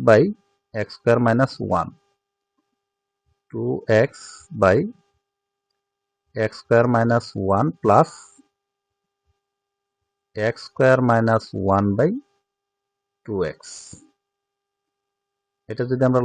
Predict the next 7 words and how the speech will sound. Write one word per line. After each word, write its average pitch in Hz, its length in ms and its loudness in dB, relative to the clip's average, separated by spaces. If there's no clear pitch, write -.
লসাগু 107 420 2
করি, 85 180 -14
টু 117 120 -8
এক্স, - 180 -6
এক্স 107 200 -8
স্কয়ার 113 240 0
মাইনাস 101 340 0